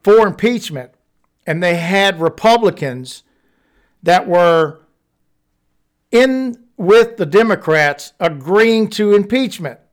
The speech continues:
and they had ten representatives. This is the mind control that they do. They're going to compare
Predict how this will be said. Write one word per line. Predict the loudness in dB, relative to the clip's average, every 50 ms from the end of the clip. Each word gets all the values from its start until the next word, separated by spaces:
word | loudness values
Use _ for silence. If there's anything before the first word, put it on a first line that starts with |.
| _ _
and | -8 -6 -4
they | -2 -2
had | -2 -2 -4 -4 -6
ten | -2 0 2 2 2 2
representatives. | 2 2 0 0 2 0 -2 0 0 -2 0 -2 -2 -4 -6 -10 -14 -20 -20 _ _ _ _ _ _ _ _ _ _ _ _ _ _ _ _ _ _ _ _ _ _ -8
This | -2 0 2 2 0 -2
is | -6 -6 -4 -2
the | 0 0
mind | 2 2 2 2 2 2 0 0
control | -2 -4 -4 -2 0 2 2 2 2 0
that | -4 -4 -2
they | -2 -2 -2 -2
do. | -2 0 2 4 4 4 2 -2 -10 _ _ _ -4
They're | -2 -2 0
going | 0 0 0 0 0 -2 -2
to | -6 -10
compare | -10 -8 -8 -10 -10 -10 -8 -4 0 2 4 4 4 4 2 0 0 -2 -6